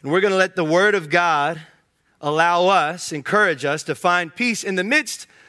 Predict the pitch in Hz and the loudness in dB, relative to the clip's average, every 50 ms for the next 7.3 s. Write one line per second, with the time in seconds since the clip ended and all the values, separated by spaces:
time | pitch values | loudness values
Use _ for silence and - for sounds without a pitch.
0 | _ _ _ 143 135 143 165 180 185 180 160 170 165 160 156 151 139 127 156 165 | _ _ _ -4 -2 0 2 2 2 0 0 0 -2 -2 -2 -4 -4 -2 0 0
1 | 175 156 135 120 117 117 110 104 - - - 170 147 131 - 117 90 90 - - | 0 -2 -4 -8 -10 -12 -12 -14 -14 -8 -6 -6 -6 -6 -8 -12 -14 -16 -16 -14
2 | - - - - - _ _ _ _ _ _ _ _ _ _ _ _ _ _ _ | -14 -14 -14 -18 -20 _ _ _ _ _ _ _ _ _ _ _ _ _ _ _
3 | _ _ _ _ _ _ _ _ _ _ _ _ _ _ _ _ _ _ _ _ | _ _ _ _ _ _ _ _ _ _ _ _ _ _ _ _ _ _ _ _
4 | _ _ _ _ - 131 131 127 123 117 - 131 120 120 117 117 - - 110 95 | _ _ _ _ -8 -6 -6 -6 -6 -8 -8 -8 -8 -8 -10 -10 -10 -12 -12 -14
5 | 87 85 _ _ _ _ _ _ _ _ _ _ _ _ _ _ _ _ _ _ | -16 -20 _ _ _ _ _ _ _ _ _ _ _ _ _ _ _ _ _ _
6 | _ _ _ - 147 160 165 165 160 151 139 - - 170 165 - - 160 156 165 | _ _ _ -2 0 0 0 -2 -6 -12 -4 0 0 0 0 0 -4 -4 0 0
7 | 170 165 156 135 120 | 2 2 0 -2 -6